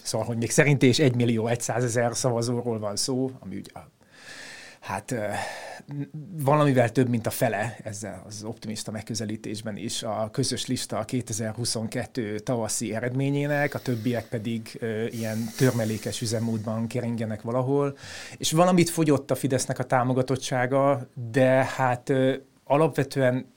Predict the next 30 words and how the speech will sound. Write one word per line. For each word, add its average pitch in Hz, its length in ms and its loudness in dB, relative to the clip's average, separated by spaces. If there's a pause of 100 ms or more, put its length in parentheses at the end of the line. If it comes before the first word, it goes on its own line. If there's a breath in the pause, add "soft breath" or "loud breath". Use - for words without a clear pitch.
(640)
hát, - 320 -4
én 165 160 -2
azt - 280 -2 (400)
merném 139 400 6
mondani, 127 300 2
hogy 123 100 0
nem 117 160 -2
változott 120 380 -6
semmi 120 400 -6 (380 loud breath)
a - 60 -8
magyar 123 300 2
belpolitikában. 135 1040 0 (220)
Öm, 127 580 2 (600 loud breath)
és - 120 0
talán 156 260 8
igen, 135 220 6
erről 131 220 6
lesz 120 200 2
érdemes 123 360 2
beszélni, 120 440 0
hogy, 117 420 2
hogy, 120 420 -4 (180)
hogy 120 300 -2
miért 127 460 4
is - 300 0
maradt 117 440 0
egy 117 200 -2
ilyen, 117 460 0 (140)
egy 117 260 -6
ilyen 113 480 0